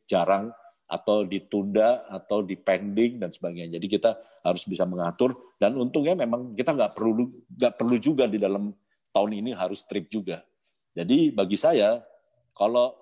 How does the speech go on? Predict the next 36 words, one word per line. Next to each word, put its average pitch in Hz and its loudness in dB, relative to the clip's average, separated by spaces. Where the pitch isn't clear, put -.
dua 113 -4
ribu 113 -6
dua 113 -2
satu 123 -2
ini 113 -8
pandemi 107 -4
pun 107 -4
bisa 104 -4
dibilang 101 0
berakhir, 117 2
trip 120 0
ak-, - -6
yang 123 0
akan 127 -2
kami 123 0
lakukan 123 0
bukan 120 -2
trip 110 -6
ke - 0
luar 98 2
negeri, 101 -4
tapi 110 -6
trip - -4
ke 98 0
dalam 90 2
negeri. 85 -8
Ya, 92 -4
tentunya 90 -4
sampai 87 -4
situasi 87 -2
benar-benar 82 -4
aman 87 0
kembali. 82 0
Dan 104 4
ini 135 6
trip 135 0